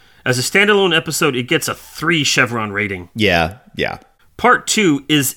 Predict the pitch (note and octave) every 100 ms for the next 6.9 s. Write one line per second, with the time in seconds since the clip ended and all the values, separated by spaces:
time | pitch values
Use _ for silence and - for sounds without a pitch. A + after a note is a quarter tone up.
0 | F#3 F3+ F3 - D3 C3+ D#3 C3 A#2+ A2+
1 | G#2+ G#2+ - - _ _ - C#3 D3+ A#2
2 | A#2+ C3+ B2+ A2+ G#2+ D#3 E3 D#3+ C#3 C3
3 | B2+ A#2 A#2 - - D#3+ D#3+ C#3+ B2+ B2+
4 | A2 G#2+ C#3 E3 D#3+ E3 D3 C#3 D3 C#3+
5 | C#3+ C3 - - E3+ F3 C3+ B2+ A2+ C#3
6 | C#3+ - B2 - F#3 F#3 E3 D#3+